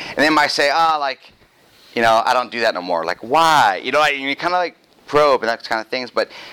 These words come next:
it kinda shows where kids are. And I know it's kind of, like, broad as far as, like, their calling goes,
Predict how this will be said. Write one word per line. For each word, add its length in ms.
it 60
kinda 140
shows 220
where 80
kids 300
are. 260
And 140
I 60
know 100
it's 80
kind 120
of, 60
like, 220
broad 180
as 100
far 120
as, 80
like, 140
their 100
calling 440
goes, 360